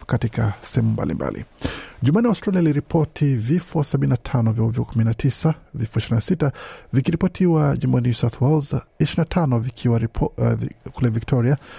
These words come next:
na vifo kumi na nane vikiwa Queensland. Queensland iliripoti watu mia tisa themanini na tatu ambao wamelazwa hospitalini kwa uviko kumi na tisa, hiyo ikiwa ni idadi kubwa zaidi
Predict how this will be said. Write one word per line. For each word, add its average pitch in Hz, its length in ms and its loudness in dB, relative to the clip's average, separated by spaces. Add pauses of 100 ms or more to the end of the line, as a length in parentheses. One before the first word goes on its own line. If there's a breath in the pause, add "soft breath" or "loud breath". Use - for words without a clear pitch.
(280 loud breath)
na 135 80 2
vifo 123 240 -2
kumi 131 180 0
na 123 80 4
nane 113 340 2
vikiwa 120 380 -2
Queensland. - 640 -4 (520 loud breath)
Queensland 165 420 0
iliripoti 131 500 0
watu 123 280 0
mia 123 240 2
tisa - 480 -2
themanini 127 460 0 (120)
na 127 260 0 (220)
tatu 135 280 -2
ambao 117 400 0 (420 loud breath)
wamelazwa 120 600 2
hospitalini 127 720 0
kwa 127 180 0
uviko 123 200 0
kumi 127 120 -2
na 120 60 2
tisa, 131 440 -2 (220)
hiyo 120 240 2
ikiwa 123 380 0
ni 117 80 2
idadi 120 260 0
kubwa 151 460 0
zaidi 110 500 0